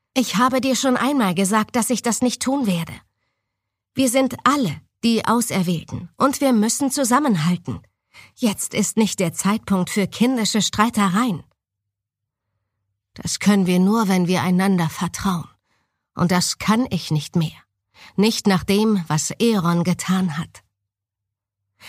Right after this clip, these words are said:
In Thiagos Augen blitzt die Wut. So etwas macht man einfach nicht.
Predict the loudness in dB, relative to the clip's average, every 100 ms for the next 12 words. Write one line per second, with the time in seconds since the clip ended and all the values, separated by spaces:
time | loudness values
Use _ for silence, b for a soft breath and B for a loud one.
0 | B 0 0 2 2 2 2 -2 0 0
1 | 0 0 0 0 0 -2 -4 -2 -2 -4
2 | -12 -16 -20 _ _ _ _ _ _ _
3 | _ _ -2 0 0 -2 -4 -4 -2 0
4 | 0 0 -2 0 2 2 0 -2 -6 -8
5 | -12 -16 -20